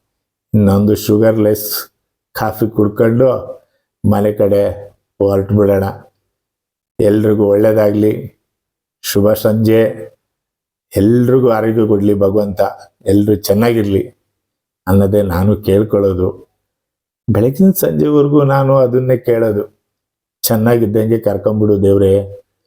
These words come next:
ನನ್ನ ನರಳಾಗೆ ಮಾಡ್ಬೇಡಪ್ಪ ಅಂತ ದೇವ್ರ ಹತ್ರ ಕೇಳ್ಕೊಂಡು ಹೋಟ್ಲು ಕಡೆ ಹೊರಟೆ.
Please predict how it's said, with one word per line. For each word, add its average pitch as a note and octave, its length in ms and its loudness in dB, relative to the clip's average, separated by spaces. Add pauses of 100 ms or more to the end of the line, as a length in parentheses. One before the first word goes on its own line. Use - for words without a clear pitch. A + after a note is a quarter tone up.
(1700)
ನನ್ನ G2 300 2 (1300)
ನರಳಾಗೆ A2+ 640 0
ಮಾಡ್ಬೇಡಪ್ಪ G#2+ 680 -2
ಅಂತ G2 220 -6
ದೇವ್ರ A#2+ 360 0
ಹತ್ರ A2+ 200 -2
ಕೇಳ್ಕೊಂಡು A2+ 840 0 (880)
ಹೋಟ್ಲು A#2+ 520 2
ಕಡೆ A2+ 240 2
ಹೊರಟೆ. B2+ 1080 2